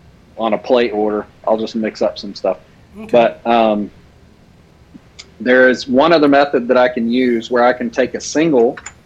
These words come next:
Speaker 1: uh, a single shot here, and I can pour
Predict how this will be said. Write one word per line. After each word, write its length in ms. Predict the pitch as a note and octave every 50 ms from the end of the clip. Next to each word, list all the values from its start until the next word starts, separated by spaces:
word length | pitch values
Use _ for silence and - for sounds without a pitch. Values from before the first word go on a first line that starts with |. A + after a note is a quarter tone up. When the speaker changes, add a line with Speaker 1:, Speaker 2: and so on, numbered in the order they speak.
| _ - - - _ _ _ - - - _ _ - - _ _ _ _ _ _ -
Speaker 1:
uh, 260 | - B2 B2 A2+ A2 - -
a 120 | A2 A#2 A#2
single 320 | - - D3 D#3 D3 B2
shot 320 | - - C#3 B2+ B2 A#2+
here, 260 | - C#3+ C#3 B2 A#2 -
and 120 | A#2 A#2 A#2+
I 40 | A#2+
can 160 | A#2+ C3 A#2
pour 340 | - - B2+ B2+ B2 A#2+ -